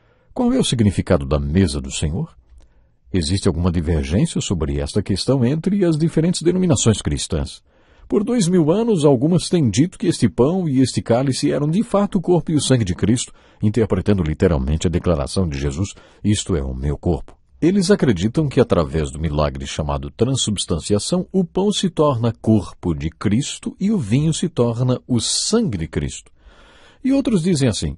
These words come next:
"Não, isso não é verdade, o Espírito Santo está com o pão e com o vinho de uma maneira muito especial." Eles chamam isso de consubstanciação. Outros ainda dizem, "Não, isso é um memorial,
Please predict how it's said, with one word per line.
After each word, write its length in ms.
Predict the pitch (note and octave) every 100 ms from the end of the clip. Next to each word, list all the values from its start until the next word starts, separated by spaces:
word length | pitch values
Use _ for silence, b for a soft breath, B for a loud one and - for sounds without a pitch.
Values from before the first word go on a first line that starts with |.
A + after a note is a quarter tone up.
| _
"Não, 480 | G#3+ A#3 G#3+ F#3+ D#3+
isso 200 | D3+ B2+
não 80 | A#2
é 20 |
verdade, 540 | F#2+ D2+ C2+ C2 B1+
o 60 | C2+
Espírito 340 | - F#2+ F2
Santo 260 | - G2+ F2
está 240 | D#2+ F2
com 220 | D#2+ C#2+ B1+
o 60 |
pão 360 | - F2 G2 F2
e 60 |
com 240 | - D2+ D#2+
o 40 |
vinho 380 | A2 A3+ B3 G#3+
de 120 | F#2
uma 140 | D2+ C2+
maneira 340 | C3+ C#2+ C#2
muito 180 | C2+ C2
especial." 540 | - G3 A#3+ A#3 - _ _ _ _ -
Eles 220 | G#2+ G#2+
chamam 320 | G#2+ F2+ G2
isso 280 | D3+ - A2+
de 200 | A#2+ A#3 - - _ _
consubstanciação. 1200 | F3 A3 G#3+ - D3 - A2+ - G#2+ - D2 B1 - - -
Outros 540 | D#3+ F#3 G3 G#3 C#3+
ainda 240 | C3 B2+ G#2
dizem, 640 | G#2 D#2+ F2 D#2 C2+ C2 A2+
"Não, 760 | F#3+ A#3+ C4+ E3+ E2+ C#2 C3+ -
isso 540 | F#3+ G#3+ - - G3+ -
é 140 | F#3+
um 180 | G3 F3
memorial, 1040 | D3 F#3+ F3+ F#2 F#3+ G3 E3 E2 C2+ B1